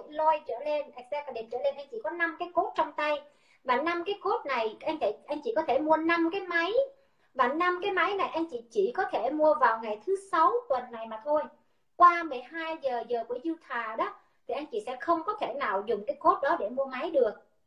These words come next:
Cho nên ngay bây giờ anh chị phải hiểu được cái máy này nó như thế nào để mà anh chị có thể gọi điện cho người thân của mình, gọi điện cho những bạn bè của mình, gọi điện cho những người downline của mình, những người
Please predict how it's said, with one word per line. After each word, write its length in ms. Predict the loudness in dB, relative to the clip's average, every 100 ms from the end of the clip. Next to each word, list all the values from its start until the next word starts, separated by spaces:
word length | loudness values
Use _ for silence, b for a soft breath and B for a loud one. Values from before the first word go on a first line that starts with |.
| _ _ _ b b b
Cho 80 | 0
nên 200 | 2 4
ngay 160 | 4 6
bây 100 | 4
giờ 160 | 4 2
anh 120 | 2
chị 180 | -4 -4 -2
phải 120 | -6
hiểu 320 | -4 -2 -2
được 220 | 2 0 0 -8 _ _ _ _ _ _ _ _ _ _ -6
cái 100 | -4
máy 240 | -2 -2 -2
này 240 | -4 -4
nó 100 | -4
như 200 | -6 -4 -6
thế 100 | -8
nào 360 | -4 -4 -2
để 160 | 0 0
mà 60 | -2
anh 180 | -6 -6
chị 160 | -4 0
có 80 | 0
thể 160 | 0 -2 2
gọi 240 | 2 2
điện 280 | 0 -2 2
cho 140 | 2
người 120 | 2 -2
thân 120 | -4 -2
của 120 | -2
mình, 280 | 0 -2 -4 -10 b b
gọi 180 | 0 2
điện 200 | 2 2
cho 80 | 4
những 180 | 2 2
bạn 220 | 0 0
bè 120 | 0
của 120 | 0 -2
mình, 300 | -4 -4 0
gọi 180 | 0 2
điện 160 | 0 0
cho 80 | -4
những 120 | 0
người 240 | 2 4
downline 560 | 6 8 8 6 4 0
của 140 | -2 -6
mình, 240 | -8 -10
những 160 | -14 -2
người 160 | 0